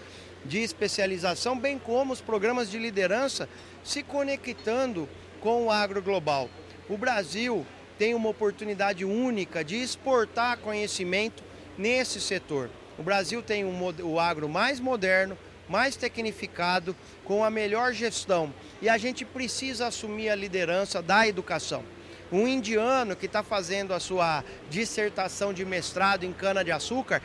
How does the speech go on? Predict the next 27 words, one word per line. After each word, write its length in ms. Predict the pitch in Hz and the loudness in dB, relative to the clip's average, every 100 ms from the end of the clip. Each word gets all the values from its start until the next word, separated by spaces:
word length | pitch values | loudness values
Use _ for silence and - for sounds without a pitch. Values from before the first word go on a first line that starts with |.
| - - | -4 -2
ele 240 | - 294 285 | 2 2 2
tem 240 | 285 277 | 0 0
que 100 | 285 | 0
entender 400 | 285 277 240 226 | -2 0 2 2
o 80 | 262 | 2
que 140 | 277 | 0
nós 160 | 262 262 | -2 -2
estamos 320 | - 254 254 | -2 -4 -2
fazendo 420 | 269 233 240 262 | -2 0 0 0
aqui. 400 | 311 - 208 247 - - - - - - | -4 -4 -4 -2 -4 -10 -14 -12 -10 -2
Um 100 | 190 | -2
produtor 540 | 233 233 233 240 254 240 | 2 0 0 2 2 2
de 100 | 226 | -2
flores, 840 | - 190 240 262 196 151 - - - - 143 | 2 6 8 8 6 2 -2 -4 -8 -8 2
a, 300 | 165 - 170 | 2 2 0
a, 60 | |
na 140 | 170 180 | 2 4
Holanda, 440 | 170 220 269 247 | 4 4 4 2
ele 120 | 277 | -2
tem 220 | 277 320 285 | -2 -6 -6
que 100 | 277 | -6
entender 380 | 269 254 233 | -2 0 2
o 60 | 262 | 0
que 100 | 262 | 0
tá 140 | 254 | -2
acontecendo 640 | 247 247 240 220 - 226 226 | -2 -4 -4 -2 -2 -2 -2
aqui 420 | 202 - 226 226 | -2 -2 -2 -2